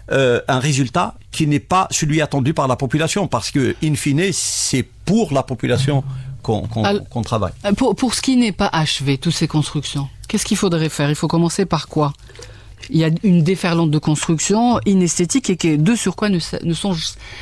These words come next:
Speaker 2: jamais achevées.
Speaker 1: Ben, il faut faire comme les médecins.
Speaker 2: Mhm.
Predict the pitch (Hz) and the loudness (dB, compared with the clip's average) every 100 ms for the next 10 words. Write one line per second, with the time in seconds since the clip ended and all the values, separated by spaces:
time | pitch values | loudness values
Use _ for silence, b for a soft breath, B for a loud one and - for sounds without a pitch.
0 | B 151 196 202 - 160 - 139 143 139 | B 2 2 2 0 -2 -2 0 0 -2
1 | - - - - - - B B B - | -8 -20 -20 -20 -20 -20 B B B -4
2 | 117 107 107 98 98 98 - 107 123 - | 0 2 2 2 4 2 0 0 0 0
3 | 117 110 110 113 - 170 - - 151 156 | 2 4 2 2 0 -2 -4 -2 2 2
4 | 208 | 0